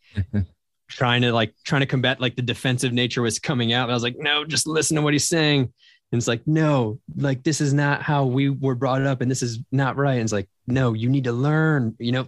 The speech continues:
Speaker 2: learn." And it was like, it's a struggle, you know, and
Speaker 1: Right.
Speaker 2: I still go through that some, some days. And, you know, it's a, it's a perpetual struggle. And I'm just so grateful that he took the time, right? That was another great lesson in leadership.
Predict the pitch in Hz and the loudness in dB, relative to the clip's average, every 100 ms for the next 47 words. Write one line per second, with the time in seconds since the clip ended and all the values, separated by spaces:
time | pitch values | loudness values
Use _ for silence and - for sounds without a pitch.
0 | - 95 - - 170 117 - - - - | -4 -4 -2 0 0 -2 -8 -18 -18 -8
1 | 110 117 135 143 135 - - 135 196 - | 0 2 2 0 -2 -6 -4 0 0 0
2 | 135 185 113 85 110 113 117 113 - 80 | 0 0 -2 -2 0 0 0 -2 -2 -2
3 | 80 117 - 151 117 104 101 92 - 95 | -2 -2 -2 0 0 0 0 0 -2 -4
4 | 95 - - 95 92 87 87 87 - 101 | -4 -6 -2 0 2 2 0 -2 -4 -2
5 | 98 98 101 107 113 - 101 90 98 127 | 0 0 0 0 -2 -2 -2 -2 -4 -2
6 | 139 101 82 - 85 82 82 - - - | -4 -4 -6 -4 -4 -2 -4 -8 -18 -18
7 | - - _ - 95 95 92 90 - _ | -16 -18 _ -4 0 2 2 0 -4 _
8 | _ _ _ _ _ _ - 117 117 - | _ _ _ _ _ _ -6 -2 0 0
9 | 104 98 104 92 90 82 101 95 92 - | 0 0 -2 -2 -4 -4 -2 -2 -2 -6
10 | - 98 - 113 98 80 76 _ 92 90 | -6 -8 -4 -2 -2 -2 -8 _ -4 -2
11 | 110 107 101 98 92 90 90 90 - 92 | 0 0 0 0 0 0 -2 -4 -4 -2
12 | 95 92 87 95 | 0 0 0 -4